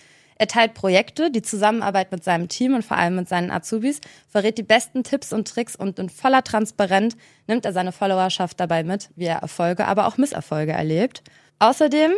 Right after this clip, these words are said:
werden wir heute vielleicht noch etwas über einen legendären Besenführerschein erfahren.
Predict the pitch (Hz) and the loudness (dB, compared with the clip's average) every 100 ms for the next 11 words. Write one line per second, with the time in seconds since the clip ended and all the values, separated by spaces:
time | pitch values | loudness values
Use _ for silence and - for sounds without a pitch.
0 | 370 208 220 220 208 208 - 208 190 - | 2 4 4 4 2 2 0 2 2 2
1 | 196 - - 190 175 180 - 175 175 - | -2 -2 -2 -6 -2 0 0 0 -4 -6
2 | 175 185 226 247 208 202 190 160 220 208 | 0 2 2 2 2 0 -2 0 0 0
3 | 165 175 160 170 165 160 170 - 175 180 | -2 0 0 0 -2 -2 -4 -2 0 2